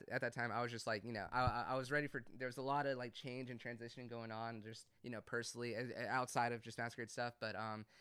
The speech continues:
you know, so I wa-, I was actually kinda, like, excited about the change. It was, like, a new, it's, like, a new, it was, like, a new chapter. It's, like, a new thing because, you know, the old, we, they were at the old spot. We were at the old spot for, like,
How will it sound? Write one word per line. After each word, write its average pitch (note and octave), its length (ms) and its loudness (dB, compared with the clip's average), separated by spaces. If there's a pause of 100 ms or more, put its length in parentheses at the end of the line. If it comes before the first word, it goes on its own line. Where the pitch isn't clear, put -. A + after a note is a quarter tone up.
(220)
you E3 80 4
know, C3+ 100 4
so C3+ 160 0
I D#3 120 10
wa-, E3 120 6
I D3 100 8
was F3+ 120 8
actually D3 220 4
kinda, C3+ 260 2
like, A#2 200 0
excited A#2 560 0
about A2 280 -2
the - 80 -8
change. A2+ 420 -6
It A2+ 60 -4
was, A#2 160 -6
like, A#2+ 160 -2
a A#2 80 -2
new, B2 580 -2 (400)
it's, B2+ 100 -6
like, D#3 140 2
a D3 60 4
new, D3+ 180 4
it C3+ 100 0
was, C#3 120 2
like, D#3 100 2
a D3 60 0
new C#3+ 180 0
chapter. C3 640 2
It's, A2 160 -2
like, B2 140 0
a A2+ 60 -4
new A#2+ 260 -2
thing A#2+ 480 -2 (300)
because, B2+ 380 -2
you B2+ 80 0
know, B2 100 2
the A#2+ 140 0
old, C3+ 160 6
we, C3+ 80 0
they C3+ 140 2
were C#3 80 8
at C3+ 100 4
the A#2+ 100 0
old A#2 140 2
spot. A2+ 300 2
We A#2 80 0
were A#2+ 80 4
at A2+ 80 0
the A2+ 80 -2
old A2 120 -2
spot A2 280 -2
for, G#2+ 120 -4
like, G2 220 -4